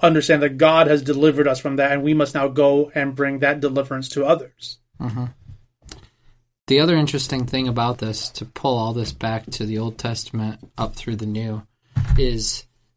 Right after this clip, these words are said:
Speaker 2: the edge had been taken off of Passover for the Jews, too. Yeah, there was a lot of civil unrest, but some of the traditions, like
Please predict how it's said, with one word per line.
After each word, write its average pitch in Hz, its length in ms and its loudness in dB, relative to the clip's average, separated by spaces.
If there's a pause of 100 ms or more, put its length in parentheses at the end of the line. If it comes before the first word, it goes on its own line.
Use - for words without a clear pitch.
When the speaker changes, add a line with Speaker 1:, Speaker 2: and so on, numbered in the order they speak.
Speaker 2:
the 131 360 -4
edge 143 300 -4
had 127 140 -4
been 120 160 -6
taken 127 400 -6
off 113 340 -8
of 135 120 0
Passover 110 600 -6
for 113 180 -10
the 107 120 -6
Jews, 143 360 2
too. 160 200 0
Yeah, 120 320 -2
there 117 100 -4
was 117 140 -4
a 120 40 -6
lot 123 200 0
of 117 60 -6
civil 123 360 -4
unrest, 123 580 -4 (460)
but 139 360 -2 (440)
some 147 300 4
of 131 80 0
the 123 60 -2
traditions, 123 760 0
like 110 420 -8